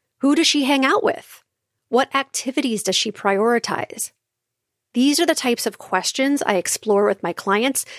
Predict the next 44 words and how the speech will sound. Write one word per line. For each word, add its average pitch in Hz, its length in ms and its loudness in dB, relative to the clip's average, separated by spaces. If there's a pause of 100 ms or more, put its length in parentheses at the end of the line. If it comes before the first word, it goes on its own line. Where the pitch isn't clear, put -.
(160)
to - 80 -2
help 214 280 0
them 240 160 0
create 208 480 0
their 185 160 0
dream 233 560 0 (120)
lives. 175 540 -2 (800)
Now, 240 120 4
there 285 180 2
is 392 100 2
so 240 240 2
much 254 220 -2
more 202 160 -2
to 220 80 0
this 196 160 -2
concept, 208 540 -4
and 214 120 0
I 202 120 2
will 190 120 0
definitely 214 600 -2
keep 220 220 -10
talking 220 340 -2
about 247 200 2
it 320 120 -2
because 220 420 2
it's 208 180 -4
so 220 580 0
powerful 185 560 0
and 202 200 -4
life-changing. - 640 -6 (800)
In 247 120 4
the 240 80 4
meantime, 247 680 0 (400)
start 262 320 0
by 349 100 2
taking 269 400 -4
some 294 160 -4
time 208 300 -2
to 202 80 -6
reflect 202 540 -2
back 190 260 -2
on 240 100 0
twenty 262 300 0
twenty, 202 500 -2